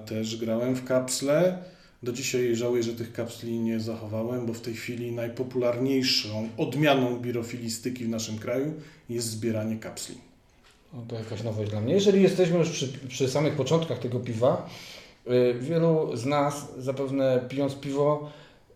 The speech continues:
Speaker 2: y, nie zdaje sobie sprawy z tego, jak to piwo jest produkowane. Wiem, że ty o piwie wiesz wszystko. Niemal wszystko to będzie za małe słowo, wiem, że wszystko.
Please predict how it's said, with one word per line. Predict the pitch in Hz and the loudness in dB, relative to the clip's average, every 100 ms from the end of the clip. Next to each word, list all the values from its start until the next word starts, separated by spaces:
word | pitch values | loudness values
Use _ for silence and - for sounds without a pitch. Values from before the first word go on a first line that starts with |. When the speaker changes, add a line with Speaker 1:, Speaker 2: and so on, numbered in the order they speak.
| - - | -20 -8
Speaker 2:
y, | 139 127 127 131 123 | -2 2 2 0 -2
nie | 160 | -4
zdaje | 160 190 | 4 4
sobie | 185 180 | 6 0
sprawy | 165 160 156 | 4 4 4
z | - | 4
tego, | 156 135 147 127 - | 4 8 8 6 0
jak | 139 | -2
to | 147 | -2
piwo | 120 123 | -2 0
jest | 127 - | 0 0
produkowane. | 127 127 123 110 98 95 | 0 2 2 0 -2 -4
Wiem, | 104 123 | 0 0
że | 113 | 0
ty | - 117 | 0 0
o | |
piwie | 110 117 113 | 0 -4 -4
wiesz | 110 110 - | -4 -6 -8
wszystko. | - - 123 - 98 98 - - - _ _ _ _ | -6 -4 -4 -4 -4 -4 -6 -14 -20 _ _ _ _
Niemal | 131 170 | -6 -6
wszystko | 180 175 165 160 | -4 -6 -4 -4
to | 147 | -2
będzie | 139 139 | -2 0
za | 135 | 2
małe | 139 135 110 | 6 6 6
słowo, | 120 127 | 2 0
wiem, | 131 139 | 2 2
że | 127 | 0
wszystko. | - 127 - 120 120 165 | 0 -2 -2 4 4 4